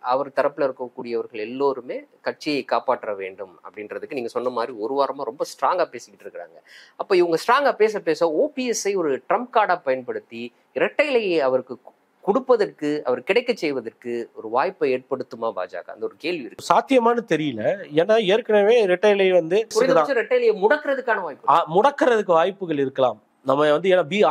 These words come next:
Speaker 2: ஆள்றது பி ஜே பி டெல்லியிலன்றதுனால இந்த election commission என்ன முடிவு
Speaker 1: எதுவும்
Speaker 2: எடுக்கும்?
Speaker 1: சாத்தியம்.
Speaker 2: ஆ, நான் இல்லைன்னு எல்லாம் என்னால உறுதியா சொல்ல முடியாது. ஏன்னா சட்டப்படி பாத்தீங்கன்னா கடைசியாக, ஆ, அவங்க சட்ட திருத்தத்துல amend-, bylaw-ல amendment கொண்டு வந்து ஏற்றுக்கொண்டது. They, they,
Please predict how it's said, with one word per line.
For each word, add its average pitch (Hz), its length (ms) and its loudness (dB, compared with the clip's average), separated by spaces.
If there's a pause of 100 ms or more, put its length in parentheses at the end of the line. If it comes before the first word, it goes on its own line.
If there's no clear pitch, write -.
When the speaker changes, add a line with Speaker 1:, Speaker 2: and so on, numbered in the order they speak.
Speaker 2:
ஆள்றது 214 300 2
பி 175 140 -6
ஜே 190 160 0
பி 175 120 -4
டெல்லியிலன்றதுனால 156 680 0
இந்த 147 240 2
election 170 280 -2
commission 147 280 -2
என்ன 135 180 4
முடிவு 139 180 2
Speaker 1:
எதுவும் 143 200 6
Speaker 2:
எடுக்கும்? 156 220 4
Speaker 1:
சாத்தியம். 131 340 -2
Speaker 2:
ஆ, 190 220 6
நான் 185 220 4
இல்லைன்னு 202 440 4
எல்லாம் 190 180 4
என்னால 165 280 4
உறுதியா 170 160 2
சொல்ல 147 260 0
முடியாது. 131 260 -4
ஏன்னா 151 140 -2
சட்டப்படி 202 500 2
பாத்தீங்கன்னா 196 300 -2
கடைசியாக, 190 680 0 (320)
ஆ, 165 180 4
அவங்க 170 200 2 (640)
சட்ட 156 240 -2
திருத்தத்துல 170 480 2
amend-, 165 280 -4
bylaw-ல 165 340 4
amendment 156 280 -2
கொண்டு 151 220 0
வந்து 147 180 2
ஏற்றுக்கொண்டது. 139 720 -2 (340)
They, 156 140 4
they, 160 180 0